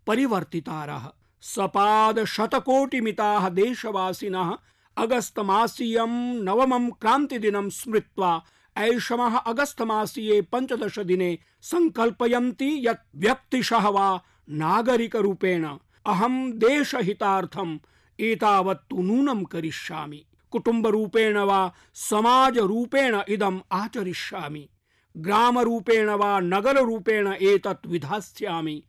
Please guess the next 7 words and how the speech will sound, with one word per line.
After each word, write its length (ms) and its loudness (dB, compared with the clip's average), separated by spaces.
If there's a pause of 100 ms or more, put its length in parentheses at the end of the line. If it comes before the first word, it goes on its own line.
(320)
शासकीयविभागरूपेण 1700 2
एतत् 600 0
करिष्यामि, 760 -4 (360)
प्रशासनरूपेण 1160 2
इदं 300 0
वा 160 2
अनुष्ठास्यामि। 1160 -6